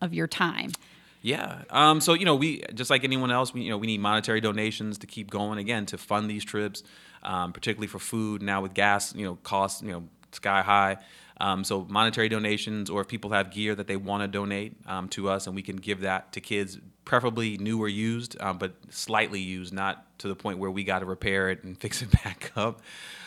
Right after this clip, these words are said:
Speaker 2: Um, or, you know, we, we, we do look for volunteers at times, um, but we have a,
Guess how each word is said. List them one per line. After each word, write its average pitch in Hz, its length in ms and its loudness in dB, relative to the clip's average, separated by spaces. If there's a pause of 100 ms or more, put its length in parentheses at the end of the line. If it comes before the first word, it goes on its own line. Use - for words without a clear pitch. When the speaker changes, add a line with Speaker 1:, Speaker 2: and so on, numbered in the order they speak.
(140)
Speaker 2:
Um, 110 560 6 (240)
or, 156 240 8
you 175 120 4
know, 151 100 4
we, 131 260 -4
we, 123 240 -6
we 120 120 -2
do 127 180 0
look 123 160 0
for 123 80 -2
volunteers 117 560 2
at 113 140 2
times, 113 520 -2
um, 95 160 -6
but 95 100 -4
we 104 120 -4
have 98 140 2
a, 92 140 -4